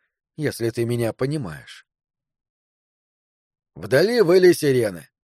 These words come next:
Кто-то сквозь ненастье заметил пылающую церковь и как-то умудрился вызвать добровольную пожарную дружину. Пережившие одинокое Рождество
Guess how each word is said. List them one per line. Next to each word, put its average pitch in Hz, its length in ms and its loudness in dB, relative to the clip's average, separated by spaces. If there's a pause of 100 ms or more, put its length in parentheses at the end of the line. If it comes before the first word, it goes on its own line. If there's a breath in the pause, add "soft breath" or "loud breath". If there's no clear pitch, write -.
(440)
Кто-то 135 380 0
сквозь 131 320 -2
ненастье 139 520 -2
заметил 147 520 -2
пылающую 135 580 0
церковь 165 420 -2 (480 soft breath)
и 104 120 -10
как-то 175 320 -2
умудрился 175 600 0
вызвать 147 420 0
добровольную 139 720 -2
пожарную 120 600 -4
дружину. 82 500 -14 (640)
Пережившие 131 600 0
одинокое 123 440 -2
Рождество 113 560 -2